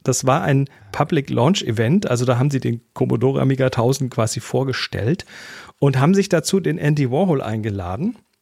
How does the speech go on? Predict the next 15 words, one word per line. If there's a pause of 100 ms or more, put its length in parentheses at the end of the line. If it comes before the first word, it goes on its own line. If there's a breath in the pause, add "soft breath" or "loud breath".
(760)
um (160)
auf
dem, (380)
auf
der,
auf
der
Amiga,
ist
eine
sie,
ne, (540 loud breath)
äh,
digitales
Porträt